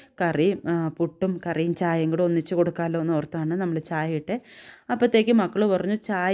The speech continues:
ഇപ്പം തന്നേക്ക്, പുട്ട് ഞങ്ങൾ പിന്നെ കഴിച്ചോളാം" എന്ന് പറഞ്ഞു കേട്ടോ. അങ്ങനെ ചായ മക്കൾക്ക് മൂന്ന് പേർക്കും കൊണ്ട് കൊടുത്തു. ചായ എല്ലാവർക്കും പാലാണ്, ഞാൻ ചായയും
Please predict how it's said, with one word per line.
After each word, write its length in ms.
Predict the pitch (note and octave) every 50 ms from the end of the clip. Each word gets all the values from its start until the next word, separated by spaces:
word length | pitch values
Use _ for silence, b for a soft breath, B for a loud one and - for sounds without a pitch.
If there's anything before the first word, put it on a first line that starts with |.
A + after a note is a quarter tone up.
| G3+ F#3+ F3
ഇപ്പം 200 | F#3+ G3 G3 G3 F3+
തന്നേക്ക്, 360 | F3 E3+ F3 F3 F3 F3 - G#3 -
പുട്ട് 160 | F#3 F3+ - F3+
ഞങ്ങൾ 140 | F3 F3 F3 F3+ F3
പിന്നെ 180 | F#3 F3 F3 F3 -
കഴിച്ചോളാം" 420 | F#3 F3+ E3 - E3+ E3 E3 E3+ E3+
എന്ന് 100 | F3 E3+ E3+
പറഞ്ഞു 200 | D#3 D3+ D#3 D#3+ E3
കേട്ടോ. 160 | D#3 F3+ F3 - - - E3+
അങ്ങനെ 180 | E3+ E3+ F3 F3 -
ചായ 200 | F3 E3+ E3+ E3+ F3+ F#3 E3+
മക്കൾക്ക് 260 | D#3+ D#3+ D#3+ D#3+ F3+ F3+ E3+
മൂന്ന് 160 | E3+ F3 F3 E3+
പേർക്കും 260 | E3 - - D#3+ E3 E3
കൊണ്ട് 140 | E3 D#3 E3 E3
കൊടുത്തു. 220 | D#3+ E3 - A#3 A3+ - F#3+
ചായ 260 | F3 F3+ F3+ F3+ F3
എല്ലാവർക്കും 320 | F3 E3 E3 - - - - -
പാലാണ്, 440 | F#3+ E3+ E3+ E3+ D#3+ D#3+ E3+ G#3+ D4 D4 B B B B B B B B B3
ഞാൻ 120 | A#3 G#3+ G3 G3 -
ചായയും 340 | F#3+ F3+ F3 E3+ F3 F3+